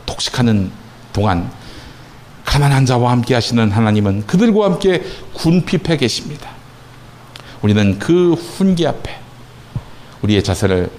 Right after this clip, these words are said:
돌아봐야 하지 않을까 하는 생각을 해봅니다. 하나님은 원래 침묵했던 분이다. 하나님이 구약 성서에서 뭐 다양하게 개입했다고는 하지만 그거는 뭐 그냥 소설이다. 그 기록은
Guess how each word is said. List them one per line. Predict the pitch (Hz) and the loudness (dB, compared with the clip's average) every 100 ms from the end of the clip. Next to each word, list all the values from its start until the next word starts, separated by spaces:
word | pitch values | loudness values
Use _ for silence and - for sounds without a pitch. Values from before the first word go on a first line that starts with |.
| - | -14
돌아봐야 | - 110 101 98 98 | -2 0 2 2 2
하지 | 90 95 | 0 -2
않을까 | 87 85 - 90 - - - - - - - - | -2 -4 -4 -6 -6 -14 -18 -20 -20 -20 -16 -2
하는 | 101 82 | 0 0
생각을 | 92 87 85 | 0 -2 -2
해봅니다. | 90 - - - - - - - - - - - - - - - - - | -2 -6 -12 -16 -18 -20 -20 -20 -20 -20 -20 -20 -20 -18 -14 -12 -12 -4
하나님은 | 143 175 214 226 | 0 2 4 4
원래 | 185 160 147 113 - - | 2 2 2 0 -4 -8
침묵했던 | - - 156 131 - 107 120 113 | -10 -4 0 0 -2 0 0 0
분이다. | 101 - - - - - - - - - | -4 -12 -16 -18 -20 -20 -20 -20 -16 -6
하나님이 | 156 156 185 226 | -2 0 2 2
구약 | - 190 185 | 2 0 2
성서에서 | 175 151 160 151 139 135 - - - - - - - | 0 0 0 0 0 -2 -4 -14 -18 -20 -20 -18 -4
뭐 | 123 | -2
다양하게 | - 147 156 170 180 | 0 -2 0 0 0
개입했다고는 | 202 156 156 160 151 139 151 151 | 0 0 0 0 0 2 2 0
하지만 | 120 139 143 | 0 0 0
그거는 | - - 120 127 147 | -4 -2 0 0 0
뭐 | 117 120 | 0 0
그냥 | 107 113 | 0 -2
소설이다. | 113 123 113 127 139 101 - 107 - - - | -2 -2 0 -2 -2 -4 -6 -8 -12 -10 0
그 | 180 | 2
기록은 | 151 139 135 156 | 4 2 2 2